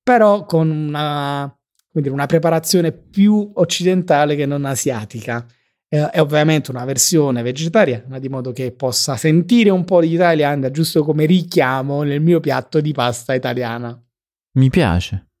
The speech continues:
Speaker 1: Oggi purtroppo non ho tempo, ci proverò <laughs> settimana prossima,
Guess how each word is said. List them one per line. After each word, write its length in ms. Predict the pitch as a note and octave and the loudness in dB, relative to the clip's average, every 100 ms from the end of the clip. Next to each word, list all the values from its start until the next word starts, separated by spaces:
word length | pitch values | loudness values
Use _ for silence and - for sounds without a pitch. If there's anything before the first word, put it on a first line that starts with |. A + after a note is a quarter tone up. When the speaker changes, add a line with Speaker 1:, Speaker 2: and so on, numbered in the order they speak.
| _ - | _ 0
Speaker 1:
Oggi 240 | G3 F3 E3 | 0 2 -2
purtroppo 480 | E3 F3 F3 E3+ | -2 0 0 0
non 140 | D#3+ G3 | -2 0
ho 100 | G#3+ | -2
tempo, 480 | - G#3+ - D#3 C#3 | -2 -2 -2 -8 -10
ci 160 | - E3+ | -6 0
proverò 480 | F3 F3+ F#3 D#3+ - | 4 4 4 2 -2
<laughs> 360 | A#2 - F3 | -8 -8 -8
settimana 600 | E3 F3+ F3+ G3 F3+ D#3 | -2 -2 0 0 2 2
prossima, 520 | F#3 F3 F3 - G3 | 2 2 0 -2 -2